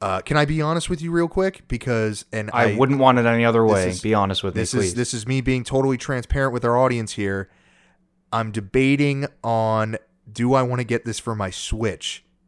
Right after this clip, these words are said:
Speaker 1: instead of my P S five?
Speaker 2: No, you're
Speaker 1: And I don't know.
Speaker 2: insane.
Speaker 1: Having this in handheld form would be pretty sweet. I don't know.
Speaker 2: I
Speaker 1: I'm,
Speaker 2: mean, the
Speaker 1: I'm
Speaker 2: game was
Speaker 1: mentally thinking to myself,
Speaker 2: originally
Speaker 1: I didn't know. I'm looking at the trailer now. I didn't realize the game was coming to Switch, so I don't know if this
Speaker 2: It's,
Speaker 1: is one
Speaker 2: but
Speaker 1: that
Speaker 2: it's a P-, it
Speaker 1: I
Speaker 2: was a
Speaker 1: want in my
Speaker 2: P S P
Speaker 1: hands.
Speaker 2: game.
Speaker 1: So,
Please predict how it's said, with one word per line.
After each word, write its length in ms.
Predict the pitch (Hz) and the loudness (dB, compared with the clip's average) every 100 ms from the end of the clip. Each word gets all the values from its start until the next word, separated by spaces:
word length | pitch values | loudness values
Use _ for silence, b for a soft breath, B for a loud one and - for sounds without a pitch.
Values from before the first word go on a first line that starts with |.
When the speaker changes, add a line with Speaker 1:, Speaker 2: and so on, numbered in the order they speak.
| - | -12
Speaker 1:
instead 480 | 107 92 - 123 117 | -10 -10 -4 -2 0
of 160 | 110 104 | -2 -2
my 480 | 98 98 98 95 - - | -2 0 -2 -6 -10 -8
P 180 | 113 101 | -6 -6
S 100 | - | -6
five? 380 | 95 58 - _ _ _ _ - | -12 -14 -20 _ _ _ _ -8
Speaker 2:
No, 240 | 107 87 | -4 -4
you're 240 | 87 117 123 | -4 -2 -2
Speaker 1:
And 260 | 101 101 - - | -2 -6 -8 -2
I 40 | 123 | 0
don't 220 | 127 123 | 0 0
know. 60 | 123 | 2
Speaker 2:
insane. 120 | 107 | 2
Speaker 1:
Having 220 | 110 117 131 | 2 -2 -4
this 140 | 123 | -4
in 80 | 135 | -4
handheld 420 | 131 139 143 147 | -2 0 0 -2
form 340 | - 147 147 147 | -4 -4 -2 -4
would 100 | 120 | -6
be 100 | 110 | -8
pretty 220 | - 101 | -8 -8
sweet. 440 | - 127 123 101 | -8 -6 -6 -2
I 100 | 110 | -2
don't 120 | 117 | 0
know. 120 | 123 101 B B | -2 -4 B B
Speaker 2:
I 120 | - 160 | 2 4
Speaker 1:
I'm, 60 | |
Speaker 2:
mean, 140 | 208 208 | 6 6
the 80 | |
Speaker 1:
I'm 80 | 147 | 6
Speaker 2:
game 220 | 208 214 | 8 8
was 160 | 196 175 | 8 8
Speaker 1:
mentally 220 | 143 170 | 8 8
thinking 100 | 170 | 8
to 60 | 165 | 6
myself, 120 | 139 | 6
Speaker 2:
originally 180 | 127 117 | 6 6
Speaker 1:
I 40 | 143 | 6
didn't 180 | 180 | 6
know. 200 | 165 170 - b b - | 6 4 2 b b -4
I'm 160 | 143 151 | 0 2
looking 240 | 185 185 | 0 0
at 60 | 180 | -4
the 60 | 127 | -2
trailer 260 | 175 156 | 0 2
now. 220 | 143 135 139 | 2 0 0
I 60 | |
didn't 180 | 131 123 | -2 -2
realize 500 | 110 117 113 104 101 | 0 2 2 0 -2
the 60 | 92 | -4
game 220 | 110 104 | -6 -4
was 100 | 95 | -6
coming 260 | - 107 98 | -6 -6 -6
to 60 | 95 | -8
Switch, 420 | - 104 82 - | -8 -8 -8 -8
so 320 | 113 95 92 | -4 -4 -6
I 120 | 98 | -8
don't 180 | 101 101 | -10 -10
know 240 | 107 104 98 | -8 -6 -2
if 80 | |
this 200 | 165 190 | 2 2
Speaker 2:
It's, 100 | - - | 0 -6
Speaker 1:
is 60 | |
one 320 | 104 107 101 | -8 -6 -4
Speaker 2:
but 100 | 101 185 | 2 2
Speaker 1:
that 40 | |
Speaker 2:
it's 120 | - | 4
a 60 | 175 | 0
P-, 220 | - 185 | 4 6
it 140 | 180 | 6
Speaker 1:
I 80 | - | 4
Speaker 2:
was 120 | - | 4
a 40 | 143 | 4
Speaker 1:
want 120 | 117 | 4
in 80 | 151 | 2
my 100 | - | 2
Speaker 2:
P 80 | 143 | 0
S 60 | |
P 40 | 110 | 0
Speaker 1:
hands. 200 | 98 85 | -2 -4
Speaker 2:
game. 120 | 82 | -8
Speaker 1:
So, 320 | - 95 87 | -4 -4 -4